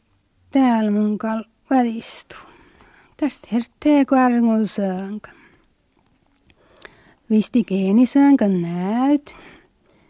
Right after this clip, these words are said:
Ja sitten jylki paajas näyt.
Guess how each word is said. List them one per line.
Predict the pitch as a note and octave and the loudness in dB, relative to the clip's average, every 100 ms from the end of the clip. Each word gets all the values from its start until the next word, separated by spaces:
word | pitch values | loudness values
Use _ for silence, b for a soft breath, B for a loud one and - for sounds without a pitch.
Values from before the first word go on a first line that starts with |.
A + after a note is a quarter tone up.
| _ _ _ _ - | _ _ _ _ -4
Ja | B3 B3+ B3+ A#3+ | -2 0 0 -2
sitten | A3 - _ - C#4 C4+ F#3 | -4 -6 _ -2 2 4 2
jylki | F#3 F#3+ F#3+ F3+ C#4+ | 0 0 -2 2 2
paajas | C#4 G#3 G3 G3+ G#3+ A3 A3+ A3+ A#3 - - | 2 0 0 0 0 0 0 0 -2 -4 -6
näyt. | G3 F#3 F#3 F#3+ G#3+ B3 C#4 C#4+ - | -2 0 -2 -2 -2 0 0 0 -6